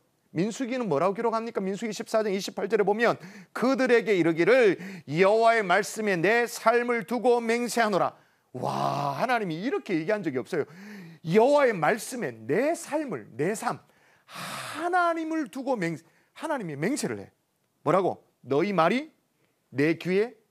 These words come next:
들린 대로 내가 너에게 행하리라." 내 귀에 들린 대로. 어떻게 들렸는데요? 어마어마한 원망과 불평, "하, 차라리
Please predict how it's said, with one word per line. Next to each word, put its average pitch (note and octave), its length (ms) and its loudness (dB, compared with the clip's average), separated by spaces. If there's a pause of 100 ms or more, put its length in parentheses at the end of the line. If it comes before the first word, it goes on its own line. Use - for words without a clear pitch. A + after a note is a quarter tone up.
들린 D#3+ 480 -2
대로 G3+ 220 2
내가 D#3+ 280 2
너에게 C#3 600 0 (800)
행하리라." G#2 400 -14 (1400)
내 F#3+ 360 4
귀에 A#3 240 4
들린 A3 420 2
대로. C3 280 0 (280)
어떻게 E3+ 260 0
들렸는데요? A3 540 0 (640)
어마어마한 E4 440 0
원망과 C#4 760 -4
불평, B3+ 600 -8
"하, - 380 -16 (640)
차라리 B3 440 -8